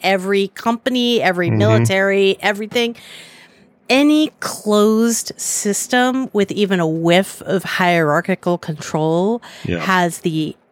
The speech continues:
Speaker 1: absolute ability to go over the top patriarchy, over the top authoritarianism, into fascism, and they think they're doing the right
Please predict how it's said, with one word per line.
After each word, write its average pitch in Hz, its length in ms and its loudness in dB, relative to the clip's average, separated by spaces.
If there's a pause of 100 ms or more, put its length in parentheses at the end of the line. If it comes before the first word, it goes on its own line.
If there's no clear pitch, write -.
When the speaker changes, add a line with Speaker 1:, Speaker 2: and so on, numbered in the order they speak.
(160)
Speaker 1:
absolute 202 560 0
ability 165 460 -2
to 160 80 -4
go 151 420 0 (480)
over 208 340 2
the 233 120 2
top 208 340 -2
patriarchy, 226 920 0
over 156 280 -2
the 147 100 -6
top 139 320 -8 (720)
authoritarianism, 214 960 2
into 160 260 -6
fascism, 220 960 2 (440)
and 180 380 2
they 175 120 0
think - 440 -4
they're 220 140 0
doing 208 440 0
the 220 80 -2
right 180 440 -4